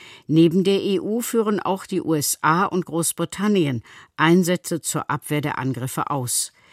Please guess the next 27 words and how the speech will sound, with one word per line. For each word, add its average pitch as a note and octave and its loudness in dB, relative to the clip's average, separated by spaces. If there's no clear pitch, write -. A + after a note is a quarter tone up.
Der C#3 -4
Seeweg E3+ 2
durch D3 -2
das - -4
Rote C#3+ -4
Meer C#3+ 2
und E3 2
den C3+ -2
Suezkanal E3+ 2
ist - -4
eine E3+ 4
der D#3 0
wichtigsten F3 -2
Handelsrouten D3 0
weltweit. C3 -2
Wegen D3 2
der C#3+ -2
Angriffe E3+ 0
der C#3+ -2
vom C#3 -6
Iran C#3 0
unterstützten D3 -4
Houthi F#3 -2
meiden D#3 2
große B2 -6
Reedereien D3 0
zunehmend F3+ 2